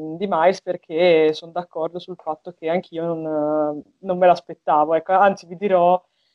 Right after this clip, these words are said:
io a un certo punto, <laughs> per questo, per farvi capire la mia memoria da pesce rosso, mi ero anche dimenticata a un certo punto che ci fossero state queste coordinate,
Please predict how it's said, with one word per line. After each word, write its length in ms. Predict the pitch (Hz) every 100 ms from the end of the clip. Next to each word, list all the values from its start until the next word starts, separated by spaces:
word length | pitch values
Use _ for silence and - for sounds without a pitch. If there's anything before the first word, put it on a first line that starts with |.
| _ -
io 140 | 220
a 20 |
un 60 | 202
certo 340 | 208 202 -
punto, 520 | 214 208 208 - 220 220
<laughs> 1080 | - - - 311 - - 427 415 381 311
per 140 | - 220
questo, 220 | 240 214
per 120 | 202
farvi 300 | - 190 190
capire 280 | 190 208 196
la 100 | 185
mia 100 | 185
memoria 280 | 185 202 185
da 120 | 180
pesce 300 | 202 202 214
rosso, 440 | 185 180 - 196
mi 140 | 208 185
ero 100 | 180
anche 220 | 196 190
dimenticata 800 | 170 175 175 - - 165 165 175
a 260 | 190 - 214
un 80 |
certo 360 | 208 269 - 214
punto 340 | - 202 196
che 100 | 208
ci 100 | -
fossero 360 | - 196 - 190
state 320 | - 185 185
queste 260 | 190 - 208
coordinate, 840 | 208 190 180 185 175 170 175 190